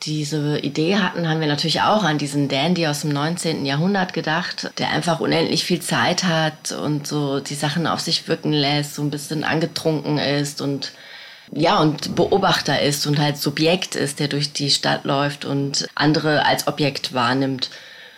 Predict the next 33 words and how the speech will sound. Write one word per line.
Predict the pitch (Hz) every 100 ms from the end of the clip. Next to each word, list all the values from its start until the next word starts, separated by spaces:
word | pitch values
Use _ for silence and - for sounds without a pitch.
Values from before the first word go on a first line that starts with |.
| - _
Und | 147 151 139
wir | 156 139
wollten | 147 180 175 -
eine | 151 147
andere | 156 202 208
Perspektive | 185 - 185 214 208 220
da | 208
drin | 202 214 220 220
haben, | 202 214
eben | 165 151 143
die | 147 -
weibliche, | 107 214 214 220 214 214 202 190
die | 180
P-O-C-Perspektive, | 151 180 160 - 196 185 175 - 165 - 175 170 165 165 156
die | 147
queere | - - 185 180 170
Perspektive | 175 160 - 147 - 156
und | 151
dachten, | 151 147 156
das | 147
ist | 165
einfach | 131 143 147 147
genau | 147 147
dasselbe, | 147 147 151 208 180
so | 175
nur | 160 156 147
halt | 143 139 - - -
anders | 139 202 254 370 240
ein | 214
bisschen. | 220 - 233 262 - - - - - - _ _
Und | 170 170 165
haben | 160
festgestellt, | 180 175 - - 180 170